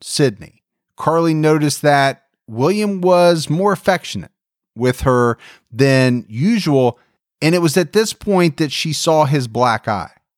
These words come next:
At the visit, Brendan and Carly gave William clothes and shoes, and he hugged and kissed them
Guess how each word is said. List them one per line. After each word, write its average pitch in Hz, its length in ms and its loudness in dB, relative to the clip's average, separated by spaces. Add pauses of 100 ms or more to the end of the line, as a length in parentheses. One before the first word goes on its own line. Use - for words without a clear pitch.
(280)
At 156 260 -2
the 240 100 -2
visit, 151 520 0
Brendan 147 380 0
and 147 160 0
Carly 139 520 0
gave 127 440 0
William 123 400 0
clothes 147 680 2
and 120 140 -4
shoes, 139 680 -2 (440)
and 147 460 0
he 180 280 -2
hugged 160 420 -2
and 170 180 0
kissed - 380 -4
them - 280 -14